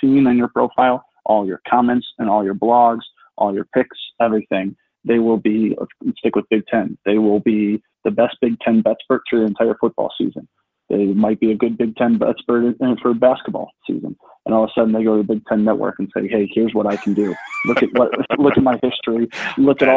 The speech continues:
Speaker 1: all,
Speaker 2: is,
Speaker 1: here is my
Speaker 2: yeah.
Speaker 1: resume."
Speaker 2: Yeah.
Speaker 1: As you're getting into the gambling space, I'm your guy. Uh, and I'll probably be less expensive because I wanna get in the space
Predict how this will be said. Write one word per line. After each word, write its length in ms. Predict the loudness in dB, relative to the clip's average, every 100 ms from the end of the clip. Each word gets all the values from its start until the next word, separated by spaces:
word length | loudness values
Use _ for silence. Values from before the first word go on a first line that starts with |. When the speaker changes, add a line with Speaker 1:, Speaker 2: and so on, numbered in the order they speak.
| 2
Speaker 1:
all, 60 | 0
Speaker 2:
is, 40 |
Speaker 1:
here 140 | 2 4
is 160 | 4 4
my 140 | 0
Speaker 2:
yeah. 80 | 2 0
Speaker 1:
resume." 500 | -2 -4 -4 -6 -8 _ _ _ _
Speaker 2:
Yeah. 260 | -6 -6 0
Speaker 1:
As 200 | 0 0
you're 120 | 0
getting 240 | 0 -2 -4
into 120 | -4
the 80 | -2
gambling 380 | 0 0 -2 -4
space, 320 | -2 -2 -4 -8 -4
I'm 240 | 0 2
your 80 | 2
guy. 480 | 2 2 2 -2 -8 _ _ _ -4
Uh, 440 | 0 0 -2 -6 -4
and 440 | -2 -2 -2 -4 -4 -2
I'll 120 | 0
probably 260 | 2 0
be 100 | 0
less 160 | -2 -2 -6
expensive 400 | -4 -4 -2 -4
because 160 | 0
I 60 | 0
wanna 220 | 0 0
get 80 | 0
in 60 | -2
the 80 | -2
space 240 | -2 -2